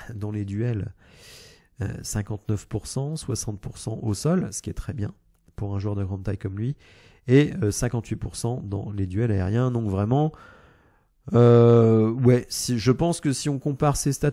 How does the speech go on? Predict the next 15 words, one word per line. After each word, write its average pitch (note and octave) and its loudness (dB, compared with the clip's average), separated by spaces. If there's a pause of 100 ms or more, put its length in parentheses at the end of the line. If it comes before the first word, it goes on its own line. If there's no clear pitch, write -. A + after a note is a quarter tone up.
avec G#2 0
celles B2 -4
de G2+ -2
Jake B2 -2
O'Brien, G2+ 0
on A2+ -8
a G2+ 0
vraiment G2 -6
exactement, A2 -6 (720)
euh, G#2 2
des, A#2+ 2
euh, G#2 2
stats D3 -2 (100)
assez C#3+ -2
voisines. G#2 -2